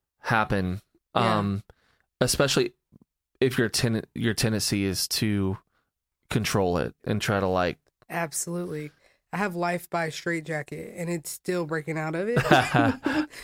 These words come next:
Speaker 2: But I think
Speaker 1: That's
Speaker 2: it's a
Speaker 1: all of
Speaker 2: cool
Speaker 1: us.
Speaker 2: thing. Yeah. Like, we're all figuring out. We're
Speaker 1: Yeah.
Speaker 2: all just, like, taking it one day at a time. I've never asked this question on the three episodes that I have now, but I do wanna know, like, in agreeing to do this, because
Speaker 1: Yeah.
Speaker 2: you were the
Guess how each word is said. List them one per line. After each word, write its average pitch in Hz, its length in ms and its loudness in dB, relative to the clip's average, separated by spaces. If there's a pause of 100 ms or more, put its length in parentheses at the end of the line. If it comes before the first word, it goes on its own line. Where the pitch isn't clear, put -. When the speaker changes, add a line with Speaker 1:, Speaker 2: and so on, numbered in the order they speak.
(140)
Speaker 2:
But 214 100 0
I 214 80 2
think 208 60 -4 (100)
Speaker 1:
That's - 40 0
Speaker 2:
it's - 60 4
a 135 40 6
Speaker 1:
all 147 160 6
of 190 80 4
Speaker 2:
cool 135 80 6
Speaker 1:
us. 104 160 6
Speaker 2:
thing. 277 280 2
Yeah. 254 320 2
Like, 196 220 0
we're 208 140 -2
all 214 180 2
figuring 220 440 0
out. 214 260 4
We're - 40 4 (120)
Speaker 1:
Yeah. 185 120 2
Speaker 2:
all 214 180 0
just, 208 260 -2
like, 196 280 -2 (360)
taking 208 300 0
it 190 100 0
one 185 220 -2
day 196 140 0
at 185 60 0
a 180 60 -2
time. 202 500 -2 (340)
I've 208 120 -2
never 269 280 0
asked 202 360 -4
this 214 180 -4
question 226 580 -2
on 196 220 -2
the 185 100 -4
three 196 220 -2
episodes 190 540 -4
that 190 120 0
I 185 100 0
have 196 280 -2
now, 208 340 0
but 180 560 -2 (320)
I 208 100 0
do 254 180 0
wanna 269 180 0
know, 220 220 2
like, 180 320 -2 (360)
in 220 180 0
agreeing 196 540 0
to - 120 -8
do 180 240 -2
this, 208 560 -4
because - 400 2
Speaker 1:
Yeah. 208 60 0
Speaker 2:
you 220 80 0
were 247 180 0
the 208 180 -2